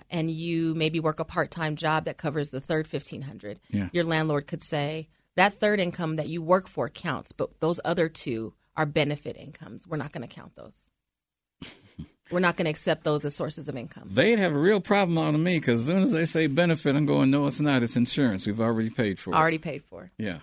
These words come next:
Speaker 1: Already worked for.
Speaker 2: Oh, goodness. I'm just, I'm dumbfounded at the creativity they keep coming up with.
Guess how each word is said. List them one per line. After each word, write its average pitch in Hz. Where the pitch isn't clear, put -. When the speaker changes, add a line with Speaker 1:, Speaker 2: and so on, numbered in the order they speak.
Speaker 1:
Already 165
worked 156
for. -
Speaker 2:
Oh, -
goodness. 180
I'm 127
just, 107
I'm 92
dumbfounded 92
at -
the 73
creativity 117
they 82
keep -
coming 104
up 120
with. -